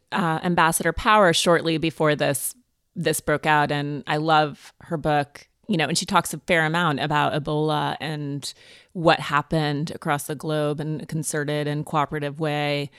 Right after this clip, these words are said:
to contain it and train local health workers, et cetera. So it's, it was, it was heartwarming to understand that that's possible. Um,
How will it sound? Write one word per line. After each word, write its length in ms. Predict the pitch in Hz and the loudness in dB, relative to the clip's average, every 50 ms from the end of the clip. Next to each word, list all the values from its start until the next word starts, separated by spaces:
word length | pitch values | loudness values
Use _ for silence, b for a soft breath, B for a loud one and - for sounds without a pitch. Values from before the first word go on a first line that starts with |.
| b b b b b _ | b b b b b _
to 320 | - - 185 160 156 156 | -2 0 2 2 0 0
contain 440 | - - 160 160 - 160 156 156 175 | -2 -4 -4 -4 -4 -4 -2 -2 -2
it 260 | 156 156 156 156 - | -2 -2 -4 -6 -4
and 160 | - 160 156 - | -4 -4 -4 -4
train 320 | - 160 143 151 151 147 | -4 -4 -4 -2 -2 -2
local 400 | 147 151 - - 156 147 151 151 | -4 -4 -4 -2 0 0 0 0
health 260 | 160 156 151 143 - | 0 -2 -2 -2 -4
workers, 640 | 147 156 147 143 - 151 147 143 147 147 147 147 - | -4 -4 -4 -4 -4 -4 -4 -4 -4 -4 -6 -8 -8
et 140 | - 143 - | -10 -10 -6
cetera. 360 | - 165 156 151 151 143 135 | -4 -2 0 0 0 0 0
So 260 | 135 - 175 165 151 143 B B B B B B B B | 0 2 2 2 2 0 B B B B B B B B
it's, 220 | - 185 - - - - | -6 -6 -6 -8 -4 0
it 80 | 208 196 | 2 2
was, 320 | 196 190 - - - - _ _ _ _ _ _ - | 2 2 0 -4 -12 -16 _ _ _ _ _ _ 0
it 160 | - 180 156 | 0 2 2
was 460 | 180 175 165 165 160 165 165 165 - - | 2 2 2 2 2 0 -2 -4 -8 -8
heartwarming 760 | - 170 185 208 165 165 151 143 156 151 151 156 156 160 170 - _ _ | -2 0 0 0 0 0 -2 -2 -2 -2 -4 -4 -4 -6 -8 -8 _ _
to 160 | - 175 175 - | -4 -2 0 0
understand 760 | 175 165 160 160 - - 170 160 160 160 160 156 156 151 | 0 -2 -2 -4 -4 -4 -4 -4 -2 -2 -2 -4 -4 -4
that 180 | - 156 - - | -4 -6 -6 -4
that's 500 | - 165 165 - - - - - - - b b b b b b b b b b | -2 0 0 0 0 -2 -6 -8 -8 -10 b b b b b b b b b b
possible. 640 | - 180 185 170 - - - 156 151 147 160 160 160 b b b b b b b - | 0 2 2 2 2 0 -2 -4 -2 -2 -2 -4 -6 b b b b b b b 0
Um, 520 | 165 165 156 151 143 143 139 - 156 143 | 2 4 4 4 2 0 -2 -4 -8 -10